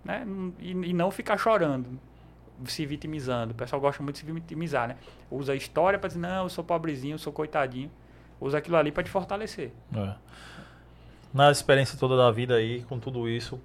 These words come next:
Speaker 2: pra tu, Marco, o que é a vida?
Speaker 1: Rapaz, a vida é, é muito curta pra ser vivida, cara. Eu acho que o único problema é porque a gente só tem menos de cem anos pra viver, sabe?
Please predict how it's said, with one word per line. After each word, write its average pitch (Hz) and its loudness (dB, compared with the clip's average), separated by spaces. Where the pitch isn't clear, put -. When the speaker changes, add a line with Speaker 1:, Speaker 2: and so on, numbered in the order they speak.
Speaker 2:
pra 143 10
tu, 123 2
Marco, 101 4
o - -6
que - 2
é 143 12
a 135 12
vida? 104 2
Speaker 1:
Rapaz, 131 -2
a 135 4
vida 131 -2
é, 113 -2
é 120 -2
muito 160 -2
curta 208 4
pra 208 4
ser 196 6
vivida, 127 0
cara. 107 -10
Eu 107 -6
acho 117 -2
que 143 -8
o - -8
único 165 -2
problema 208 8
é 220 6
porque 208 4
a 190 8
gente 185 -2
só 190 4
tem 185 0
menos 175 2
de 175 -4
cem 175 -2
anos 160 -2
pra 165 2
viver, 120 -2
sabe? 123 -6